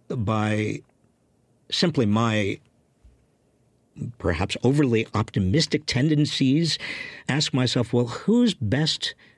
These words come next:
positioned to change the system? Who is the kind of person who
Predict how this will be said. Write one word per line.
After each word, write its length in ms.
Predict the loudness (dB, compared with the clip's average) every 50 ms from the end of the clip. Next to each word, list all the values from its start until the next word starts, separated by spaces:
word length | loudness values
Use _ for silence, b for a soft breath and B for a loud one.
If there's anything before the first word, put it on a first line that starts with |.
| b b -8
positioned 680 | -2 0 0 2 2 2 2 2 0 0 0 0 0 -2 B B B B B
to 100 | -4 -2
change 460 | -2 0 0 2 2 2 2 0 0
the 80 | -2
system? 380 | -2 -2 -2 -4 -6 -8 -12 -14 -6 -2
Who 380 | 0 2 4 4 2 0 -2 -4 _ _ -4
is 560 | 0 2 2 4 4 4 2 2 0 -2 -4 B B B B B B B B B B -16 -10 -6
the 200 | -4 -2 -2 -2
kind 320 | -2 0 0 2 2 2
of 120 | 2 0 0
person 380 | -2 -2 0 0 0 0 0
who 520 | -2 -2 -2 0 2 2 2 2 0 -2